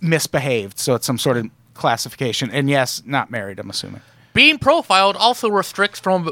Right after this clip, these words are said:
Speaker 2: obtaining a job and classes that could put us on gang time. G A I N, not G A N G.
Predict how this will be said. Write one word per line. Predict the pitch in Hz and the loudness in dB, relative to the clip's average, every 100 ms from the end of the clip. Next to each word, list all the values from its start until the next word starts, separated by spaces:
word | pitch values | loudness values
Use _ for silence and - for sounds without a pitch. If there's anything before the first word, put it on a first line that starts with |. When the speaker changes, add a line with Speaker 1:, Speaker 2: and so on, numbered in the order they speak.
| - | -4
Speaker 2:
obtaining | 170 156 - 214 247 233 | -4 -4 -6 -6 -2 -2
a | |
job | 165 131 180 170 170 175 | -2 0 4 4 4 0
and | 156 151 | -6 -8
classes | - 185 190 - 147 135 | -2 0 0 -4 -12 -12
that | 127 139 - - | -6 -6 -6 -8
could | - 170 165 - _ _ | -2 -2 -4 -12 _ _
put | - 208 | -2 2
us | 143 143 - | 2 -2 -4
on | 139 139 | -4 -4
gang | 135 143 190 | -4 -4 -6
time. | 170 - - - _ _ _ - _ | -6 -12 -16 -20 _ _ _ -20 _
G | - 170 156 | -6 -2 0
A | 147 135 - | 0 -2 0
I | 135 139 | 2 2
N, | 135 110 101 | 0 -8 -14
not | 101 - | -18 -18
G | - 113 107 | -18 -18 -16
A | 104 - | -18 -18
N | 107 104 | -20 -20
G. | 104 104 - | -20 -20 -20